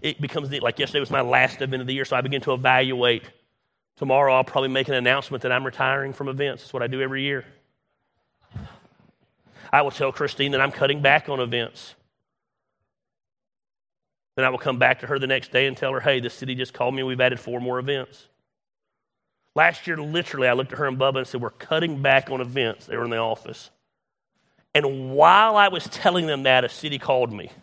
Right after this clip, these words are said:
They said, "Hey, can you add this, this, and this next year?" I said, "We sure can." And I hung up and I said, "Hey, we just added three more events." They looked at me and said, "I thought we were cutting <laughs> back." But it's a time of evaluation, and there's things I wanna change in how I do business.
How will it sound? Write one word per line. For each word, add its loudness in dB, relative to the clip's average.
They -10
said, -2
"Hey, 6
can -8
you -2
add 6
this, -4
this, -8
and -6
this -6
next -6
year?" -4
I -6
said, -8
"We -8
sure -8
can." 0
And 2
I 4
hung -2
up -2
and -2
I 0
said, -4
"Hey, 2
we -2
just -6
added -2
three -4
more -2
events." -2
They -6
looked -2
at 0
me -4
and -6
said, 0
"I 2
thought -4
we -2
were -2
cutting -4
<laughs> -10
back." -8
But 0
it's -2
a -8
time 4
of -4
evaluation, 0
and -2
there's -4
things 0
I 4
wanna 0
change -2
in -10
how 0
I 4
do -2
business. -8